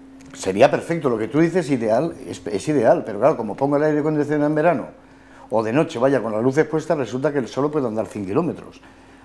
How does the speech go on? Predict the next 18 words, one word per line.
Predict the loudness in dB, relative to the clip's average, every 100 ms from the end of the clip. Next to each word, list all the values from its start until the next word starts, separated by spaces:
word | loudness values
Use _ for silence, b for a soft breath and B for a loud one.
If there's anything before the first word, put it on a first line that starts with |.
| B -20
Eh, | -20 -20 -16
se | -4 -2
reducen | 0 -2 -2 0
las | 0
baterías, | 0 0 2 2 0
los | -6
precios | -6 -2 0
de | 0
las |
baterías | 0 0 0 0
son | 0 -2 -6 -12 -10
bestiales, | -8 2 2 2 -4
como | -4 -4
tengas | -2 -2 -2
que | -2
cambiar | 0 0 0
baterías, | 0 0 0 -2
prepárate. | -2 -4 -2 -2 -2 -2